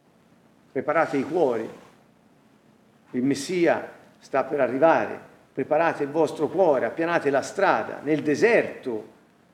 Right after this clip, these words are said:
ehm, appianate la strada, cioè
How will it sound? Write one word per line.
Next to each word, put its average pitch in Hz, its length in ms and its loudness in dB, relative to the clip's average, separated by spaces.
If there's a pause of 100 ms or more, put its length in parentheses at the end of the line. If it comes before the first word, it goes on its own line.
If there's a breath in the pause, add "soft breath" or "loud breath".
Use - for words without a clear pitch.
ehm, 123 800 -6 (300)
appianate 127 480 -6
la 131 120 -4
strada, 139 280 -6
cioè 156 320 0